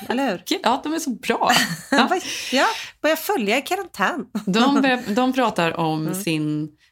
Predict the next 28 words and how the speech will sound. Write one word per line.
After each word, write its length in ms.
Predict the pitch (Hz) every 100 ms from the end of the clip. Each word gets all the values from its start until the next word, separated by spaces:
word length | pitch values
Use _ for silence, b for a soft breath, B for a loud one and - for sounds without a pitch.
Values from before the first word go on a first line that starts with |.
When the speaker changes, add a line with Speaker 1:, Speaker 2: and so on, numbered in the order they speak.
| -
Speaker 2:
syskonrelation 1080 | - 185 - 170 156 151 - 220 294 330 285
eller 140 | 170
syskonrelationer, 1600 | 160 170 160 147 - 160 165 165 165 156 143 - 175 151 156 196
Speaker 1:
Mm. 80 | 269
Speaker 2:
för 60 | 180
de 60 |
har 60 | 156
ju 60 | 156
gäster 420 | 175 - - 185
och 100 | 190
allt 160 | 165
möjligt. 400 | 175 160 190 - - B B B B
Eh, 80 | 170
Speaker 1:
Mm. 340 | 156 156 151
Speaker 2:
re-, 480 | 165 - - - -
familjerelationer, 2250 | - 180 180 196 170 160 160 160 156 156 165 175 160 160 196 190 175 185 175 170 165 165 B B B
gräl, 880 | 156 175 185 185 180 180 180 175 180 175 -
kärlek. 1040 | - 202 190 180 170 170 165 165 170 - B B B
Sen 180 | - 190
pratar 260 | 196 175
de 80 | 165
väl 140 | 160 160
om 220 | 156 156
mental 520 | 160 165 156 156 151
hälsa 580 | 165 151 143 160 151 151
och, 220 | 156 151 151 - - - - -
och, 320 | - - -
och, 160 | 151